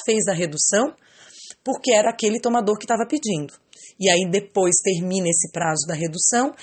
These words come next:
e a tomadora diz, "Ah, pensando bem, não quero mais o contrato de vocês, vou rescindir." E ele tem que ficar com aquela pessoa depois vol-, na volta por mais o mesmo período da redução. E ele não tem um posto de trabalho, porque aquela pessoa era exclusiva de determinada tomadora, que é uma coisa que acontece bastante, vamos convir, né?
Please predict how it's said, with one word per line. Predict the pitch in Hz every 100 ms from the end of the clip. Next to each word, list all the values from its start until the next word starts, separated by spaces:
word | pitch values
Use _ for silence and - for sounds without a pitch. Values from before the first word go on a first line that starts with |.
| -
e | 269
a |
tomadora | 262 254 247 262
diz, | 226 330
"Ah, |
pensando | 311 269 269
bem, | 226
não | 262
quero | 269 208 175
mais | 160
o | -
contrato | 165 160 147 156
de | 147
vocês, | 165 - 175
vou | 175
rescindir." | 196 214 208 151 - - - - _
E | 196 196 185
ele | 233
tem | 226
que | 220
ficar | 233 214
com | 196
aquela | 196 190
pessoa | 185 196 - 185 180
depois | 180 180 165
vol-, | 180 185
na | 190 175
volta | 165 170 170 185 277 - - _ _ _ _ _ - - 185
por | 220
mais | 190 175 180
o | 202
mesmo | 180 190 214
período | 202 208 196 196
da | 202
redução. | 208 208 233 190 160 - _
E | 208
ele | 196 196
não | 202
tem | 190
um | 180
posto | 175 185 -
de | 170 -
trabalho, | 208 185 143 131 - _ -
porque | -
aquela | 165 156
pessoa | 160 151
era | 170
exclusiva | 170 - 202 143 214 180
de | 160
determinada | 156 170 160 165 156 156
tomadora, | - 202 220 254 339
que | 339
é | -
uma | 311
coisa | - 180 190
que | -
acontece | 170 175 170 170 -
bastante, | 175 - 165 165
vamos | 170 170
convir, | - 208 185 160 131
né? | 185